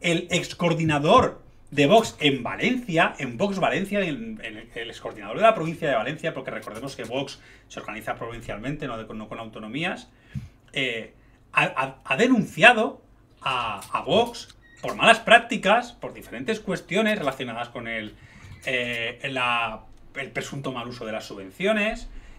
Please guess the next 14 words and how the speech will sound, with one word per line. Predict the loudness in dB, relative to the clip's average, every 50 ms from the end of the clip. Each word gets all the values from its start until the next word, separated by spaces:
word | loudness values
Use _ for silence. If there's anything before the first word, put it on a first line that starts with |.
| -10
denunciando | -4 -2 0 0 0 2 4 6 6
lo | 6
que | 6 4
denuncian | 4 4 4 4 4 2 2 2
todos, | 0 0 0 0 0 -2
¿no? | -4 -4
Que | -4 -4
se | -4
llevan | -2 0 0 0 0
el | 0 0
dinero, | 0 0 0 0 0 0 -2 -2 -4 -10 -18 -20 -20 -20 -20 -10 -6
eh, | -4 -2 -2 -2 0 -2 -2 -2 -4
a | -6
Madrid, | -4 -2 -2 0 2 2 0 0